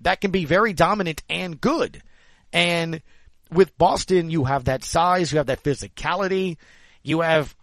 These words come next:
a guy in Jason Tatum that's fun and easy to root for. I mean, that guy has a sweet looking game, right? I mean, he can do all kinds of different things. Smart's kinda like their Alvarado or something, right? He's that guy that agitates. He's got the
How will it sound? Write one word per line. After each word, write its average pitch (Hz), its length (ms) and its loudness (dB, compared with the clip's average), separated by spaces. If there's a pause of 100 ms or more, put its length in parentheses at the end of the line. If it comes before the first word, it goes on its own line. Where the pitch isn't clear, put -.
(340)
a 165 80 -2
guy 156 240 0
in 180 100 -2
Jason 160 380 -2
Tatum 170 260 0
that's 143 220 -6
fun 175 260 4
and 139 140 -4
easy 147 260 -6
to 92 80 -14
root 123 240 -2
for. 104 220 -6
I - 20 -6
mean, 120 100 -6
that 151 120 -4
guy 143 360 0
has 143 280 0
a - 20 -18
sweet - 420 -8
looking 120 340 -2
game, 139 340 -2
right? 120 160 2
I 160 80 0
mean, 156 60 -6
he 147 40 -10
can 139 160 -12
do 147 140 0
all 160 100 2
kinds 143 220 -2
of 143 40 -6
different 147 280 -4
things. 156 400 -6 (320)
Smart's 165 440 2
kinda 165 220 0
like 160 180 0
their 160 200 4
Alvarado 156 640 4
or 156 100 6
something, 160 260 0
right? 165 320 0
He's 165 140 -8
that 151 160 -4
guy 151 140 2
that 156 100 0
agitates. 160 640 -2
He's 120 80 -10
got 151 160 -2
the - 60 -14